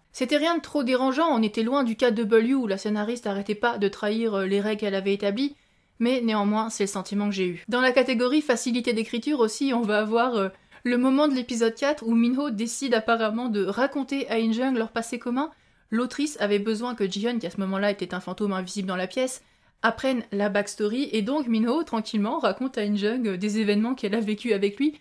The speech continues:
dans une séquence d'exposition forcée que le drama essaie de rendre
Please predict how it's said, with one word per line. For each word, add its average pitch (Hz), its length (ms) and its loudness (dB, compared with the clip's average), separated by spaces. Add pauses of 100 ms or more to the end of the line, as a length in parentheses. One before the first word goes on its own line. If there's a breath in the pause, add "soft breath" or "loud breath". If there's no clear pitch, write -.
(300 loud breath)
dans 285 220 2
une 302 180 2
séquence 302 560 -2
d'exposition 262 640 -4
forcée 269 580 -2
que 262 120 -6
le 254 80 -2
drama 254 540 -2
essaie 254 300 -4
de 247 100 -4
rendre 269 440 -2